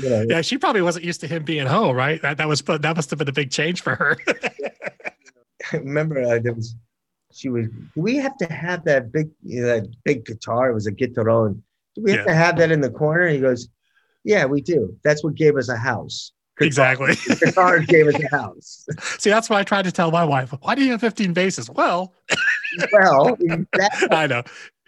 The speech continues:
Speaker 2: It's the, it's the eternal musician struggle, right? <laughs>
Speaker 1: Exactly. I, I wonder why the girl, the female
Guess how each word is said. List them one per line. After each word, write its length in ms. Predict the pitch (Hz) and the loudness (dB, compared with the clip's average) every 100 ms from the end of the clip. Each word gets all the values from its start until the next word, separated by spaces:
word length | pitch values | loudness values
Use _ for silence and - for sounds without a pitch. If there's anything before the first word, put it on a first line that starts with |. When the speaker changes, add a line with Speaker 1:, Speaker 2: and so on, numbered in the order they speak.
| - | -8
Speaker 2:
It's 160 | 180 - | -6 0
the, 200 | 175 180 | 2 2
it's 140 | 185 | 0
the 120 | 185 | 2
eternal 380 | 165 - 180 160 | 0 2 0 0
musician 420 | 139 131 143 - 113 | -2 -4 -6 -6 -8
struggle, 440 | - 135 127 110 | -6 -6 -6 -8
right? 180 | 113 127 - - | -8 -4 -4 -4
<laughs> 160 | - | -6
Speaker 1:
Exactly. 540 | 131 123 127 127 - 226 - - _ - - 247 - - - | -6 -2 -2 -2 -4 -8 -8 -12 _ -12 -10 -14 -12 -12 -4
I, 60 | |
I 200 | 185 175 | -2 0
wonder 300 | 185 190 185 | 0 2 2
why 240 | 156 147 147 127 | 4 4 2 0
the 80 | 143 | -2
girl, 380 | 117 151 160 156 | 2 2 4 2
the 340 | 147 139 131 - | 0 -2 -2 0
female 480 | 156 156 131 123 | 2 4 4 4